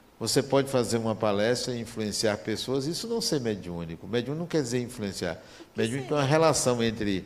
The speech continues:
Speaker 1: uma pessoa que está numa dimensão espiritual e outra pessoa que está na dimensão material. Isso é mediúnico. Entende? Animismo não é mediúnico, porque animismo é a produção do próprio espírito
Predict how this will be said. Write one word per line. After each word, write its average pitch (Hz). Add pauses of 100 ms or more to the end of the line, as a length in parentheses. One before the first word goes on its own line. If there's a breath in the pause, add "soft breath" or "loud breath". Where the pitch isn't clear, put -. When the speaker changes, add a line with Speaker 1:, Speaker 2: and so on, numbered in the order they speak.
(440 loud breath)
Speaker 1:
uma 156
pessoa 131
que -
está 113
numa 175
dimensão 123
espiritual 107
e 160
outra 160
pessoa 127
que -
está 139
na 139
dimensão 123
material. 123
Isso 139
é 147
mediúnico. 92 (720)
Entende? 113 (140)
Animismo 147
não 233
é 165 (400 loud breath)
mediúnico, 110
porque 135
animismo 170
é 196
a 180
produção 151
do 143
próprio 156
espírito 131